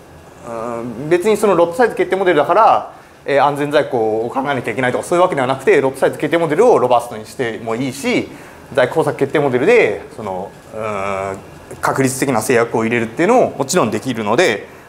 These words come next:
まあ、それは、あの、一つの例として、あの、聞いていただけると、えー、よろしいかと思います。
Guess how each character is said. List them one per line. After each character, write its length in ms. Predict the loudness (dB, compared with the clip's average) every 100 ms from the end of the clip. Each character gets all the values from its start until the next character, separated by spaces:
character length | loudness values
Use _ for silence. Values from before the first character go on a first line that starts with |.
| -2
ま 120 | 0
あ、 40 | 0
そ 100 | 2
れ 60 |
は、 160 | 2 2 0
あ 60 | -6
の、 100 | -4
一 180 | 0 0
つ 80 |
の 140 | 2 2
例 140 | 2
と 120 | 2
し 80 | -4
て、 180 | -6 -6
あ 120 | -4 -4
の、 180 | -6
聞 160 | -12 -12
い 20 |
て 100 | -10
い 40 | -2
た 100 | -2
だ 80 |
け 100 | -2
る 60 | -4
と、 260 | 0 2 2 -4 -20 -20 -20 -20 -4
え 60 | 0
ー、 40 |
よ 80 | 2
ろ 60 | 2
し 80 |
い 40 | 0
か 100 | -2
と 60 |
思 120 | -2 -4
い 60 |
ま 120 | -12
す。 40 | -20